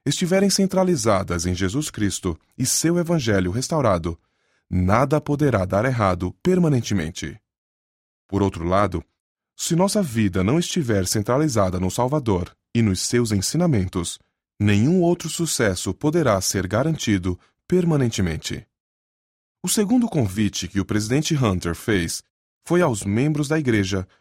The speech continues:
para que desfrutassem mais plenamente das bênçãos do templo.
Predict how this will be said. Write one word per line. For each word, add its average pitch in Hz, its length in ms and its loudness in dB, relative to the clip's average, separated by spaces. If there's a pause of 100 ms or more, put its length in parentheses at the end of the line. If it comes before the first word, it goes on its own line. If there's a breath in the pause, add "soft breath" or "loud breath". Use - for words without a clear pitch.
(120)
para 170 160 0
que 196 100 -4
desfrutassem 160 800 0
mais 107 320 0
plenamente 143 600 0
das 90 220 -4
bênçãos 135 460 -4
do 135 120 -4
templo. - 480 -6